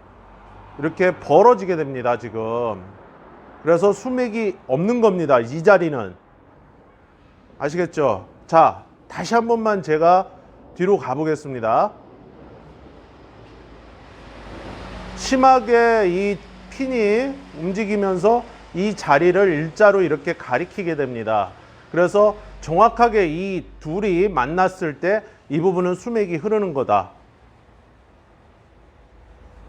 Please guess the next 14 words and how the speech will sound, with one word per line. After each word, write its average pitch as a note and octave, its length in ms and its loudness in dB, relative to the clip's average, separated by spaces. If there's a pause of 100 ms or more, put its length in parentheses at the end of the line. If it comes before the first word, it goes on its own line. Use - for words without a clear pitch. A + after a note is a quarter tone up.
(280)
이렇게 F#3 300 -2
보시면 D3 640 -4 (420)
여기는 D#3+ 440 0
수맥이 E3 760 -6
어떻게 C#3 340 -4
보면 C#3 360 -6
해제가 E3+ 420 -4
된 A#2 160 -10
겁니다. G#2 400 -6
수맥이 D#3 640 -8
안 A#2+ 200 -2
흐르는 D3 380 -2
곳입니다. F#2+ 560 -8 (460)
그래서 F3+ 560 4